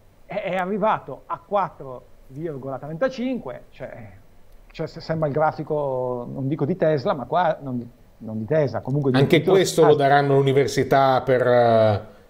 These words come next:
Speaker 2: per registrare in qualche modo le, le, l'eccesso di, di, eh.
Speaker 1: No, questo no,
Speaker 2: <laughs>
Speaker 1: perché comunque, no, no, questo no, allora ci sta, intendiamoci, il, il bello, la,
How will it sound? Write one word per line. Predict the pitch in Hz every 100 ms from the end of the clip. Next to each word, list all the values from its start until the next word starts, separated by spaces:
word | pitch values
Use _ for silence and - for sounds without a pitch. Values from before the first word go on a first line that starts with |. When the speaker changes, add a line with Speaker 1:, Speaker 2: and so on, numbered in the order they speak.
| -
Speaker 2:
per | - 123
registrare | 123 117 123 127 131 - 143 143
in | 131
qualche | 139 120 127
modo | 127 135 127
le, | 120
le, | 117 113 113 110
l'eccesso | 131 131 - 175 156 - 143 127
di, | 120 117
di, | 113 117 110 104 101 101 - - - - - - -
eh. | - - -
Speaker 1:
No, | 190 277 311
questo | 277 311 311
no, | 277 -
Speaker 2:
<laughs> |
Speaker 1:
perché | 269 - -
comunque, | 220 302 302 294 269 - -
no, | 170
no, | 196 -
questo | 226 -
no, | 208 175
allora | 165 143 131
ci | 139
sta, | - 175 - -
intendiamoci, | - - - 127 139 120 - - - -
il, | 147 -
il | 175 147
bello, | 143 247 226
la, | 190 156